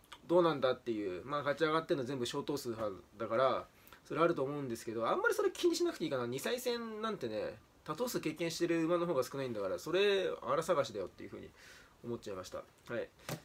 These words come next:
で、他が、えー、ジオグリフとセリフォスね。まあ、これも人気どころであんま面白くないんだけど、まあ、素直に強いから、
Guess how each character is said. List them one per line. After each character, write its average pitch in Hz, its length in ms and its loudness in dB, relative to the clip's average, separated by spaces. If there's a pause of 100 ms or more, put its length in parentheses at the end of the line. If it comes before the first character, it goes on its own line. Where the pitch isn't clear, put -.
(120)
で、 196 180 8
他 196 300 6
が、 214 260 8
え 165 480 6
ー、 123 40 -10
ジ 151 140 4
オ 202 140 12
グ 214 140 2
リ 202 80 8
フ 180 100 -2
と 151 80 -6
セ 170 140 0
リ 156 80 4
フ 120 140 -6
ォ - 20 -12
ス - 60 -14
ね。 113 100 -8
ま 117 80 -2
あ、 117 40 -2
こ 156 120 0
れ 165 160 8
も 165 140 2
人 156 140 2
気 160 100 0
ど 160 80 4
こ 160 100 4
ろ 156 80 2
で 147 100 4
あ 147 40 6
ん 156 60 0
ま 165 80 2
面 156 140 0
白 165 180 2
く 135 60 -2
な 131 60 0
い 131 60 -2
ん 120 100 -2
だ 104 60 -2
け 98 80 -2
ど、 95 100 -2
ま 92 320 -2
あ、 - 40 -12
素 - 100 -8
直 190 80 2
に 131 80 2
強 185 240 6
い 180 40 4
か 120 120 4
ら、 98 200 0